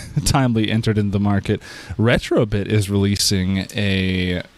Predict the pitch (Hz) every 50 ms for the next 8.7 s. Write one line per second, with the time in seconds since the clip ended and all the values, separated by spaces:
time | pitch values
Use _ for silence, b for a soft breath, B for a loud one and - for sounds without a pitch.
0 | - - - _ _ _ 131 147 175 202 208 - - 220 180 151 - - - 123
1 | 107 98 95 95 90 90 - - 107 95 95 95 98 92 - - 90 82 80 -
2 | - - - 98 95 87 87 85 85 82 80 - - 80 80 - - 87 82 80
3 | 78 78 80 85 87 90 85 80 - - - 90 87 85 82 82 - - B B
4 | B B B B B _ _ _ 101 98 113 113 113 110 107 107 104 98 - -
5 | 107 - - - - 113 101 101 110 113 113 110 110 104 117 113 110 113 123 123
6 | 143 147 131 117 - - 120 110 110 113 117 - - - 110 113 117 - 131 131
7 | 120 98 92 90 - - 113 104 101 95 90 - - 101 104 101 101 110 113 113
8 | 120 123 120 131 127 123 - 127 123 123 127 139 156 156